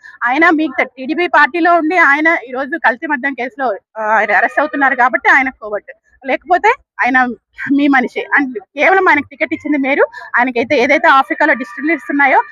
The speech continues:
వాటి, వాటి తరహాలోనే ఇక్కడ కల్తీ మద్యం సరఫరా చేయొచ్చనే అదే విషయంగానే మీరు టికెట్ ఇచ్చారు. సరే, మనం అనుకుందాం ఆయన మా కోవట్ అని. మరి పాలకొల్లులో ఉన్న కల్తీ మద్యం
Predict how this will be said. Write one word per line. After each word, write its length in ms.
వాటి, 280
వాటి 360
తరహాలోనే 480
ఇక్కడ 140
కల్తీ 280
మద్యం 280
సరఫరా 480
చేయొచ్చనే 460
అదే 260
విషయంగానే 460
మీరు 140
టికెట్ 300
ఇచ్చారు. 280
సరే, 320
మనం 200
అనుకుందాం 460
ఆయన 200
మా 160
కోవట్ 400
అని. 240
మరి 140
పాలకొల్లులో 720
ఉన్న 320
కల్తీ 280
మద్యం 300